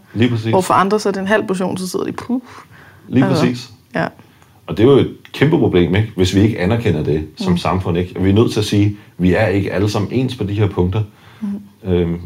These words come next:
Speaker 1: så nytter det heller ikke noget, at vi dømmer dem på de punkter.
Speaker 2: Nej. Men der er noget, der er sådan, der er meget interessant i forhold til det der, øh,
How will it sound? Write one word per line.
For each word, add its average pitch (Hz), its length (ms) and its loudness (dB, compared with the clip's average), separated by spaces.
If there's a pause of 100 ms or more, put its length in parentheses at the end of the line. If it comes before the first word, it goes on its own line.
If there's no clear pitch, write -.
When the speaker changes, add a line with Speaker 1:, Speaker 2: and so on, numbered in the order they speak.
Speaker 1:
så - 200 -2
nytter 104 260 6
det 98 100 6
heller 95 160 2
ikke 80 140 0
noget, 85 220 6
at 78 100 0
vi 76 120 -2
dømmer 80 260 2
dem 87 120 -2
på - 80 -6
de 71 120 -4
punkter. 92 260 -10 (480)
Speaker 2:
Nej. 175 180 -6 (880)
Men 214 100 4
der 220 60 8
er 226 40 6
noget, 240 160 6
der 262 40 6
er 240 80 6
sådan, 226 300 2
der 202 60 2
er 202 60 4
meget 208 160 4
interessant 220 420 0
i - 20 -2
forhold 190 260 0
til 196 160 -10
det 185 120 -6
der, 175 340 0
øh, 175 280 0